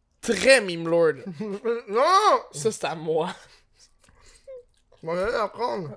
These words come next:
Speaker 1: Mais je te <laughs> calisse. C'est taché. C'est taché partout.
Speaker 2: Hmm.
Speaker 1: Maintenant, il est pas capable de boire, de,
Speaker 2: De
Speaker 1: de
Speaker 2: Patnais.
Speaker 1: manger.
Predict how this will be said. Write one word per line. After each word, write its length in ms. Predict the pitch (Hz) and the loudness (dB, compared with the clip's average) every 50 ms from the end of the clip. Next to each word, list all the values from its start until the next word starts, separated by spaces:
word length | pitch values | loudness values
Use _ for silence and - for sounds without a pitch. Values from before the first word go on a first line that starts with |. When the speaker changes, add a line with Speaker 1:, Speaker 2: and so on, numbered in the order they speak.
| - - | -16 -14
Speaker 1:
Mais 200 | 190 185 196 180 | -12 -10 -8 -6
je 160 | - - - | -6 -6 -6
te 80 | - - - - _ _ _ _ - - | -10 -14 -16 -20 _ _ _ _ -18 -10
<laughs> 80 | - | -6
calisse. 500 | - 269 247 180 156 147 180 180 - - - - - - 226 285 - | -4 -2 -2 -4 -6 -8 -12 -14 -16 -18 -20 -18 -12 -8 -8 -8 -8
C'est 260 | - - - - 180 - - | -10 -14 -12 -12 -12 -8 -2
taché. 520 | - 220 214 - - - - 233 208 196 175 _ _ _ - - - - - - 226 - - - - | 0 0 0 -2 -4 -12 -10 -10 -10 -10 -12 _ _ _ -20 -20 -20 -20 -10 -6 -6 -6 -6 -8 -16
C'est 140 | - 220 214 | -16 -10 -6
taché 240 | 196 190 - 277 | -6 -6 -6 -8
partout. 600 | 277 - - 220 - - _ - - 220 240 220 - - - _ _ _ _ 466 466 - - - - _ _ _ _ - | -10 -8 -8 -10 -10 -10 _ -16 -16 -12 -10 -10 -10 -12 -14 _ _ _ _ -20 -20 -20 -20 -20 -20 _ _ _ _ -20
Speaker 2:
Hmm. 80 | 120 117 117 110 - _ _ _ _ - | -18 -18 -18 -18 -20 _ _ _ _ -4
Speaker 1:
Maintenant, 260 | 180 202 185 196 247 | -2 -2 -2 0 -2
il 60 | 220 | -2
est 40 | 208 | -2
pas 120 | 196 214 196 | -2 -4 -4
capable 280 | 208 196 202 208 208 | -4 -4 -4 -4 -2
de 120 | 190 190 175 | -2 -4 -4
boire, 520 | 165 165 185 175 170 175 185 190 185 190 | -4 -6 -6 -2 -2 0 -2 -2 -4 -6
de, 80 | 185 170 151 | -10 -10 -12
Speaker 2:
De 100 | 127 - | -12 -10
Speaker 1:
de 0 | |
Speaker 2:
Patnais. 180 | 185 165 202 180 | -6 -6 -4 -4
Speaker 1:
manger. 340 | 175 170 165 160 165 185 | -4 -4 -4 -4 -6 -8